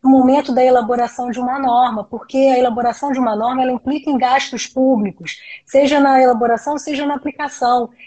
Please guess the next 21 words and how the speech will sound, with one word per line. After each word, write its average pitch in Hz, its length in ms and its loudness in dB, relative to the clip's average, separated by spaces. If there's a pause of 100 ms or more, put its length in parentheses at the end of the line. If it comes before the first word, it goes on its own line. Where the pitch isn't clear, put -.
(120)
Então, 277 180 0
são 269 180 0
recursos 269 540 -2
públicos 262 480 -6
que - 100 -14
estão 311 440 -2
sendo 269 460 2
desperdiçados 233 1000 -2
desnecessariamente 214 1200 -6 (260)
por 196 180 -2
não 277 200 2
atentar 247 540 0
para 247 120 -6
questões, 233 600 -6
para 214 160 -8
pesquisas, 247 800 0
para 202 180 -8
questões 226 440 -6
de 226 80 -4
ordem 214 280 0
psicológica 208 840 -6